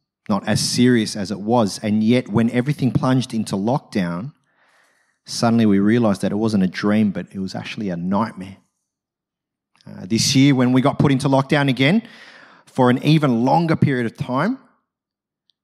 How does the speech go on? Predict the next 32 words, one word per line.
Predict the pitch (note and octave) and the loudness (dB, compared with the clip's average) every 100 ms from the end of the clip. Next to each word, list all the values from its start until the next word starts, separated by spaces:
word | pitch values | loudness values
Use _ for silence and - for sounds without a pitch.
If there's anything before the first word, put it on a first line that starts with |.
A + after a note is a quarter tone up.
| _ _ - | _ _ 2
even | E3 F#3 E3 | 4 6 4
though | D3+ C#3+ | 4 4
we | B2 D3 E3+ | 4 4 2
thought | - D#3+ A2+ | 4 2 2
we | A2 C#3 C#3 | 2 2 4
had | C3+ A2+ | 2 2
hit | D3 C#3+ - | 2 0 -8
the | |
bottom | G#2 - C#3 D#3 E3+ | -10 -2 2 4 2
of | D3 C3+ | 0 -2
the | |
barrel | A#2 B2+ B2 C3 B2 | -2 2 4 4 4
last | B2 A#2+ A#2 - - | 2 2 -2 -8 -4
year, | A2 G2 G2 | -2 -2 -4
it's | G#2 - - | -6 -6 -2
like | A#2 A2 | -2 -2
someone | - C3+ C3 C#3 C3+ | -2 0 4 4 2
threw | A2 B2+ A#2+ | 0 -4 -4
us | - | -6
a | - | -6
shovel | - - B2+ G#2+ F2+ - _ _ _ _ _ _ _ _ _ - | -6 -4 -4 -4 -8 -10 _ _ _ _ _ _ _ _ _ -14
and | F2 | -12
said, | - G2+ F2+ - | -6 -6 -6 -4
"Dig | G2+ F#2+ F#2+ - - _ | -2 -2 -2 -8 -20 _
again." | F#2 E2+ F#2+ F2+ E2+ - _ _ _ _ _ _ _ _ _ _ _ _ _ _ _ _ _ - | -18 -12 -10 -8 -12 -18 _ _ _ _ _ _ _ _ _ _ _ _ _ _ _ _ _ 0
Now, | D3+ D#3+ | 2 4
there | E3 F3 | 4 4
have | E3+ | 4
been | F#3+ F3+ | 4 6
many | F#3+ F#3+ | 6 4
studies | D3 - D#3 E3 C3+ | 2 2 2 2 2
done, | C#3+ B2 | 0 0